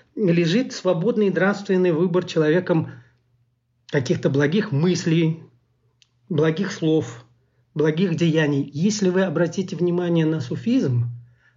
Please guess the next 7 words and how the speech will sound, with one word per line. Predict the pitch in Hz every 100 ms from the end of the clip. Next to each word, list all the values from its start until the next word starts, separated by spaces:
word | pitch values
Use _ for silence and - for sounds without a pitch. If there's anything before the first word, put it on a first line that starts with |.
| _
на | 151 156 147 147
суть | - - 262 -
суфизма, | 170 - 143 120 127 - - - _
то, | - 160
по | 160
сути | - 240 233
дела, | 147 160 190 175 165